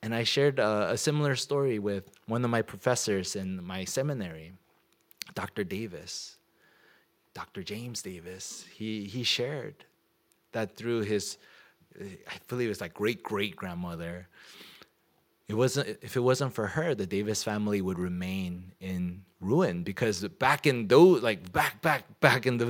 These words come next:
those days, you know, it was just really like the Wild Wild West. There's no rules, there's no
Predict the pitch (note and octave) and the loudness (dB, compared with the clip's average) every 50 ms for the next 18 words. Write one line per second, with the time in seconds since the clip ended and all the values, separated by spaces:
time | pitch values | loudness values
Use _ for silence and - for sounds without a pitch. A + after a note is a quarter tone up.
0 | B2 A2+ - - B2+ C#3+ D3 B2+ G#2+ - G2+ F#2+ F#2 F#2 F#2 F#2 F2+ - - - | 0 -2 4 6 8 8 8 6 4 0 0 0 0 0 -2 -4 -4 -6 -8 -10
1 | - - _ _ _ _ _ _ - - G#2 G#2+ G#2+ G#2 F2+ - - A2 A#2 A#2 | -12 -16 _ _ _ _ _ _ -8 -6 -4 -2 -2 -4 -6 -8 -8 -4 -4 -2
2 | A2 G2+ - A2+ G#2 G2 - - - _ _ - _ _ _ _ _ _ _ _ | -2 -2 -2 -2 -2 -2 -2 -6 -8 _ _ -20 _ _ _ _ _ _ _ _
3 | _ - - _ _ _ _ - - A2+ C3+ C#3+ C#3+ C3+ C3 B2 A2 G#2 G#2 G2+ | _ -20 -20 _ _ _ _ -6 0 4 6 8 8 8 6 4 4 4 4 2
4 | G#2 F2 - G2+ F#2 F#2 F#2 F2+ F2+ F2 E2+ E2 E2+ E2 E2 - - - F#2 F#2 | 2 0 -2 -2 0 0 0 0 -2 -4 -6 -6 -8 -8 -10 -10 -10 -8 -8 -8
5 | - - G2 F#2 F#2 F#2 F2 F2 E2+ - - _ _ _ _ _ - G#2+ B2 C3+ | -6 -4 -4 -2 -2 -4 -4 -8 -10 -14 -20 _ _ _ _ _ -4 -2 0 2
6 | C3+ C3 B2+ B2+ - - G2+ G2 F#2 G2 G2 G2+ G2 F#2+ F#2+ F#2 F#2 F2+ F#2 | 4 4 2 2 0 -2 -4 -4 -4 -4 -4 -2 -2 -2 -4 -4 -6 -6 -8